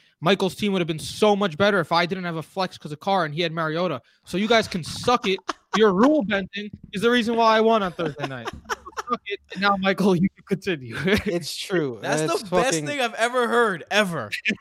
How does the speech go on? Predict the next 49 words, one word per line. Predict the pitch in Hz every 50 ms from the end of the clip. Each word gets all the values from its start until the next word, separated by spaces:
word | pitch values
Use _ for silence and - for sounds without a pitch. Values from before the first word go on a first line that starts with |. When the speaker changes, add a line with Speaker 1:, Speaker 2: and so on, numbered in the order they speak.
| _
Speaker 3:
<laughs> | _ _ _ - _ _ _ -
absolutely | 160 180 196 185 - - 202 202 196 190 185 175
absurd, | 175 165 151 - - - 175 170 156 139 131 123 -
but | 147 139 139 127 - _ _ _ _ _ _ _ _ _ _ _ _ _ -
I, | 151 160 156 151 143 -
I | 143 156
did | 151 151 175 180 175
lose. | 170 165 160 151 147 151 160 -
I | - 143 143
tallied | - 160 143 143 151 143
the | 139
score, | - - - 135 135 139 139 147
and | 135 143 143 139
I, | 139 139 139 123 - -
I | 147 151
would | 165 202 196
have | 190 180
won | 196 190 165
if | 151 - 156
I | 151
had | 151 151
Mariota | 156 151 151 151 151 147 151 147 143
and | 131 131 135
Jason | 139 131 131 - 139
didn't | 123 135 131 123 135
have | 135 120
a | 120
flex. | - - 131 117 120 - - 135
Speaker 2:
That | 156 165 170 175 160
is | 165 165 156 139 -
phenomenal. | - - 151 151 160 185 196 208 220 226 220 214 190 175 160 143 127 190
Speaker 3:
It's | 202 208
Speaker 2:
That | - 165
Speaker 3:
just, | 233 214 185 170
Speaker 2:
is | 170 - -
Speaker 3:
it's | 226 247 - - -
not. | 226 226 196 175 139 131 - - _ _ _ -
It's | 214 220 -
just | - 202 196 -
like, | 196 175 170 165 160
yo, | 147 131 117 113
come | - - - - - 233 220 196 151
Speaker 2:
<laughs> |
Speaker 3:
on. | 143 147 147 113 82 -
Speaker 2:
Ah, | 151 170 156 139
it's | - -
Speaker 3:
Like | 156 165
Speaker 2:
outstanding. | 196 185 180 190 190 180 165 135 113 101 95
It's | 95 -